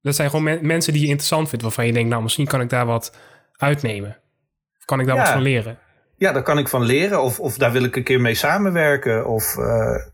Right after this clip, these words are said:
Speaker 2: ja, ik zie het meer op dat niveau dan een held. Want een held is, ja, dat, dat maakt iemand ook een beetje onaanraakbaar. En ik geloof niet
Speaker 1: Ja.
Speaker 2: dat mensen onaanraakbaar moeten zijn.
Speaker 1: Moeten zijn. Ja, ja,
Speaker 2: Ja.
Speaker 1: om,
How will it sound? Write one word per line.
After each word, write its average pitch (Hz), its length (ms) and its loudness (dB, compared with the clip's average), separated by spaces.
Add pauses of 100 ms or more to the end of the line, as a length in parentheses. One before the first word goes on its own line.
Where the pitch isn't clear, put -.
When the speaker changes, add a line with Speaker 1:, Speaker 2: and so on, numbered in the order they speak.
Speaker 2:
ja, 147 260 0
ik 139 280 -2 (280)
zie 156 220 0
het 135 100 -2
meer 139 200 2
op 135 140 0
dat 143 160 -2
niveau 156 380 0
dan 143 300 0 (420)
een 135 160 0
held. 131 320 0
Want 113 160 -6
een 131 120 2
held 160 340 2
is, - 320 -2 (380)
ja, 131 200 0
dat, 127 240 0
dat 135 160 0
maakt 147 240 2
iemand 151 280 2
ook 147 140 0
een 147 60 -4
beetje 143 260 0
onaanraakbaar. 127 760 0
En 113 100 0
ik 117 120 -2
geloof 143 280 0
niet 135 140 0
Speaker 1:
Ja. 123 60 0
Speaker 2:
dat 127 80 -2
mensen 131 320 0
onaanraakbaar 117 800 0 (440)
moeten 143 340 0
zijn. 92 320 -2 (320)
Speaker 1:
Moeten 156 280 0
zijn. 107 240 -4 (180)
Ja, 131 100 -4
ja, 135 160 2
Speaker 2:
Ja. 139 160 2
Speaker 1:
om, 147 240 -4